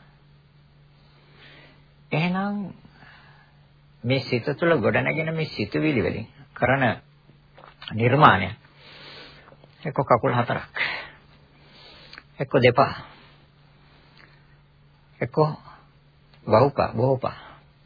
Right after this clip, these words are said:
එක්ක අපා, පාද නැහැ. තියෙනවද? තියෙන. ඒ සෑම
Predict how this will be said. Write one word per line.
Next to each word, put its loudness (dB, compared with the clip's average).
එක්ක -4
අපා, 2
පාද 6
නැහැ. -4
තියෙනවද? 0
තියෙන. -10
ඒ 6
සෑම 6